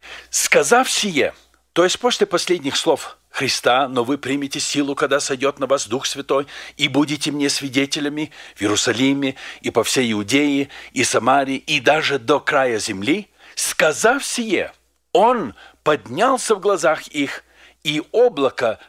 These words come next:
взяло его из вида их. И когда они смотрели на небо,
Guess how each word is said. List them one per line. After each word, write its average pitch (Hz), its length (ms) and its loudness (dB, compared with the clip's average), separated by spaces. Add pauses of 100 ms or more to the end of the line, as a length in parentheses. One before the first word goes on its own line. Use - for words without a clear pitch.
взяло 190 460 2
его 160 480 0
из 160 260 -6
вида 131 300 -2
их. - 480 -6 (640)
И - 100 2
когда 165 280 4
они 175 140 -2
смотрели 185 520 0
на 208 120 2
небо, 214 420 0